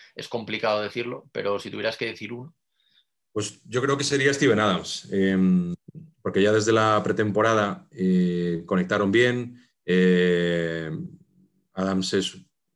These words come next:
Speaker 2: una persona muy abierta y muy afable. Los dos son, de alguna manera, extranjeros en la N B A, ¿no? Adams neo-, neozelandés, eh,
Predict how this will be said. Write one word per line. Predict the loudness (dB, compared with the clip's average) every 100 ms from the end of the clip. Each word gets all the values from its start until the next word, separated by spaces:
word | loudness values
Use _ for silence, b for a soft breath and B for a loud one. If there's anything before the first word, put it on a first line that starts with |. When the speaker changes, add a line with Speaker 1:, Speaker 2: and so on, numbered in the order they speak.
| _
Speaker 2:
una | -4 -2
persona | -2 -2 0 0
muy | -2 -4 0 2
abierta | 2 2 0 -2 0
y | 0
muy | 0
afable. | 0 0 0 0 -2 b b b _
Los | -6
dos | -4 -2
son, | 0 0 2 0 -2 -4
de |
alguna | -4 -2
manera, | 0 0 0 -2 -4 -6 -8
extranjeros | -8 -6 -8 -6 -4 -4
en | -4 -2
la |
N | 0
B | 0 0
A, | -2
¿no? | -6 -8 -6
Adams | -4 -6 -4
neo-, | -4 -4
neozelandés, | -4 -6 -8 -6 -4 -4 -6 -14 _ _ _
eh, | -10 -8 -8 -10